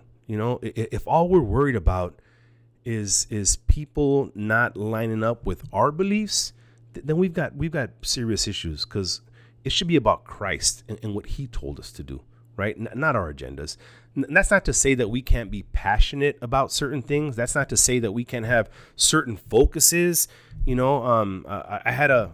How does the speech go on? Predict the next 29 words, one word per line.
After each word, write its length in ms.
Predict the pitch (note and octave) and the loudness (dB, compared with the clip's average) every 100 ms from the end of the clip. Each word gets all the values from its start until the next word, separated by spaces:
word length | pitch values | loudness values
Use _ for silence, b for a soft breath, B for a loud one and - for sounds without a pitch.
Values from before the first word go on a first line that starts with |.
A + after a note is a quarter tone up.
| - | -6
I 40 | |
had 140 | A#2+ A#2 | -2 -2
a, 180 | G2 | -4
a, 160 | G2 G#2 | -6 -8
a 200 | F#2+ G2+ | -10 -8
great 440 | - B2+ B2+ - | -2 0 -2 -6
lunch 380 | A2+ A#2 B2+ - | -6 -4 -4 -8
meeting 260 | - A2+ G#2 | -4 -2 -2
today 180 | - G2+ | -2 -2
with 180 | F#2+ | -2
my 100 | F#2+ | -4
homie, 400 | F#2+ A2+ A2+ G#2+ | -2 -2 -2 -4
uh, 140 | F#2 F2+ | -4 -6
Jose 280 | A2 G2+ A2+ | -6 -4 -4
Hernandez, 460 | G#2+ G#2 F#2 D2 | -2 -2 -2 -6
Pastor 480 | - D3 D#3 - G2+ | -2 0 0 -2 -6
Jose 220 | F#2+ F2 | -6 -6
Hernandez. 480 | E2 F2 D#2+ C#2+ - B B B | -6 -8 -8 -12 -16 B B B
He 220 | - C3+ B2+ | -6 0 0
is 140 | G2+ | 0
the 100 | G2 | -2
pastor 640 | - B2 B2 - B2 A2+ - | 0 0 -2 -4 -4 -4 -2
at 180 | G2 - | -6 -4
Hope 260 | A#2+ B2+ | -6 -6
Central 400 | - G2 - F#2 | -4 -6 -4 -4
Watts 320 | E2 D2 - | -2 -4 -8
in 140 | - F2+ | -10 -6
the 40 | |
city 340 | - A2 A2 | -4 -4 -6